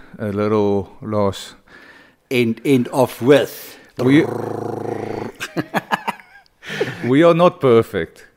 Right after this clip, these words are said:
Speaker 1: We are never going to be perfect. When we learn to accept our imperfections, our lives immediately become easier.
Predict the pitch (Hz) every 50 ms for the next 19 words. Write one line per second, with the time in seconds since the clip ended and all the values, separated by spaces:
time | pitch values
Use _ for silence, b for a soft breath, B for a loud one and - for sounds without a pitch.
0 | _ _ 104 113 117 120 113 107 107 110 110 113 123 123 104 104 101 101 101 95
1 | - 98 87 95 92 - 107 95 87 87 - - - - - _ _ _ _ b
2 | b b b b b b b b b b b b b 131 135 147 190 185 139 127
3 | 143 151 151 - 165 156 139 - - - 160 147 - - - 127 113 - 135 135
4 | 123 127 117 - - 139 123 - - 127 110 101 - 104 107 104 101 104 104 110
5 | 113 120 107 117 113 104 104 104 104 104 104 113 113 113 101 110 95 - 113 107
6 | 98 87 85 101 101 95 87 98 87 71 62 -